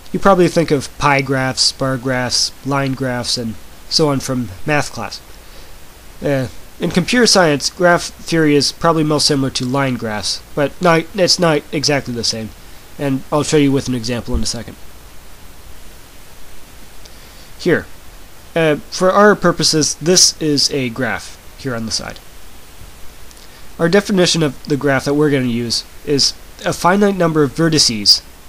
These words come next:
that are each connected by a number of edges. Uh, in formal terms, you can define a graph as G, which is equal to the vertices and edges.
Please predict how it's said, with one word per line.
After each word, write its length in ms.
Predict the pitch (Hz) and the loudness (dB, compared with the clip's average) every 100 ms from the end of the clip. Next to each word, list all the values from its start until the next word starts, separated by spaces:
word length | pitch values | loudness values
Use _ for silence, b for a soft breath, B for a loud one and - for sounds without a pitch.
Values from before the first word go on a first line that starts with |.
| - - | -12 -2
that 120 | 147 | 0
are 60 | |
each 260 | 156 170 - | 0 -2 0
connected 400 | 151 139 143 131 | 0 0 0 -2
by 220 | 131 123 | -2 -2
a 100 | - | -2
number 260 | 139 123 127 | -2 -2 -4
of 100 | 117 | -4
edges. 320 | 110 - - - - - - - - - B B B B B B - | -6 -8 -10 -12 -18 -18 -16 -16 -16 -14 B B B B B B -4
Uh, 260 | 156 147 135 - - - | 0 2 2 -2 -6 -2
in 100 | 170 | 0
formal 360 | - 190 185 185 | 6 8 8 6
terms, 320 | 165 147 147 | 6 6 4
you 80 | 143 | 2
can 220 | 143 - - - | 0 -2 -10 -2
define 440 | 151 160 151 147 147 - - - | 2 4 4 2 -2 -10 -6 -4
a 60 | |
graph 440 | 139 151 135 - - | 2 4 4 0 -2
as 280 | 139 123 | -2 -2
G, 460 | - - 180 143 120 - - - - - | 0 2 6 4 2 -6 -16 -16 -14 -2
which 160 | 151 - | 0 2
is 100 | 196 | 0
equal 240 | 156 147 | 0 0
to 360 | - 143 131 123 - - - | 2 2 2 -2 -10 -6 -2
the 60 | |
vertices 580 | 143 160 147 143 135 - | 2 4 4 4 2 2
and 360 | 131 127 117 110 127 | -2 -4 -4 -6 -8
edges. 320 | 113 - | -8 -10